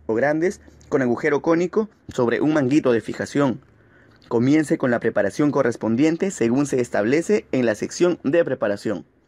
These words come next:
Observemos los pasos de procedimiento de montaje. Si se controla el montaje midiendo el juego interno residual del rodamiento con galgas de espesores, determine el juego interno residual requerido después del montaje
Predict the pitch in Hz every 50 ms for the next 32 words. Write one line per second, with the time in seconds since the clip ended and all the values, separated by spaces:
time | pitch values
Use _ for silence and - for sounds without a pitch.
0 | _ _ _ _ _ _ _ _ _ _ _ _ _ _ - 160 156 - - 165
1 | 156 185 220 240 254 254 220 170 - _ - 170 175 180 180 160 151 131 - 123
2 | - - 110 110 110 123 143 147 143 143 123 113 110 107 104 - 147 147 143 139
3 | - - - _ _ _ _ _ _ _ _ _ _ _ _ _ - - 120 -
4 | 117 107 104 104 101 113 127 135 135 127 110 104 101 - 135 135 127 - - 107
5 | 101 101 101 110 127 127 123 110 101 98 - - 127 120 120 113 107 107 117 120
6 | 117 113 110 101 101 101 - - 101 110 120 123 107 101 - _ _ _ _ _
7 | _ _ - 120 117 113 113 101 101 107 123 135 131 117 - 101 95 - 101 104
8 | 107 117 127 127 113 113 110 110 101 - - 107 - 165 147 127 127 160 - -
9 | _ _ _ _ _ _ _ _ - - 135 143 143 139 135 151 180 214 233 233
10 | 185 147 - 180 175 170 170 156 143 139 156 156 147 160 165 156 143 - - 113
11 | 117 143 151 143 117 - _ _ _ _ _ _ _ _ - - 123 123 - 120
12 | 110 123 147 165 165 143 120 - - - 143 143 139 131 120 107 107 - 139 143
13 | 139 - - -